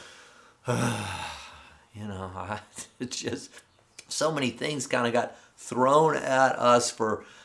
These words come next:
there for a few weeks, and there's a moment you just, "Ah, I'm tired of all these things occurring." There's coming a day when that's gonna flee away, and again, that's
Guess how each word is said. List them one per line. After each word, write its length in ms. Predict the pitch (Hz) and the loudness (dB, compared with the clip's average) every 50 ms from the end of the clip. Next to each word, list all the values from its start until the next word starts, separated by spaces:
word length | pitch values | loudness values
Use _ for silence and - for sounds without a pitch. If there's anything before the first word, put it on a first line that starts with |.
| _ _ | _ _
there 180 | 120 127 123 | 6 8 8
for 180 | 120 - 113 110 | 8 4 2 0
a 40 | 107 | 0
few 260 | - - 123 120 117 | 2 2 2 4 4
weeks, 420 | 120 131 151 - - - - - | 4 4 2 2 0 -2 -4 -4
and 280 | 104 92 92 95 95 - | -4 -6 -8 -10 -10 -4
there's 180 | 107 113 110 110 | -2 -2 0 0
a 60 | 107 | 0
moment 520 | 101 104 110 123 143 170 175 156 123 107 | 0 4 6 8 8 8 8 6 4 2
you 60 | 110 107 | 0 -2
just, 160 | 110 104 113 | -2 -2 0
"Ah, 540 | 104 107 117 117 110 - 110 101 98 - - - - - - - - | 2 4 4 6 6 4 2 0 -2 -4 -8 -12 -18 -20 -20 -20 -12
I'm 120 | - 135 123 | -10 -8 -6
tired 440 | - 156 156 156 170 170 170 170 160 | -2 0 2 4 6 8 8 8 8
of 80 | 127 | 8
all 180 | 139 139 143 143 | 8 6 6 6
these 200 | 143 135 139 - | 4 2 0 0
things 220 | 151 147 135 123 | -2 -2 -2 -2
occurring." 320 | 123 - - 151 135 110 - - - _ _ _ _ - | -2 2 4 4 4 4 0 -6 -14 _ _ _ _ -2
There's 280 | 110 131 165 175 170 | 2 4 4 4 4
coming 260 | - 170 170 170 170 156 | 4 4 4 4 4 2
a 80 | 143 | 2
day 240 | 135 143 151 151 151 | 6 10 10 10 10
when 220 | 135 120 120 120 | 8 4 4 4
that's 220 | 123 131 135 - - | 4 4 4 2 0
gonna 200 | - 131 120 110 | -2 -2 -2 -2
flee 220 | - - 120 113 | -2 0 0 2
away, 280 | 113 120 135 143 131 123 | 4 6 6 6 6 4
and 140 | 127 110 110 | 2 0 0
again, 320 | 104 101 127 120 110 107 | 2 2 2 2 2 2
that's 300 | 110 110 113 113 - - | 2 0 0 0 -4 -8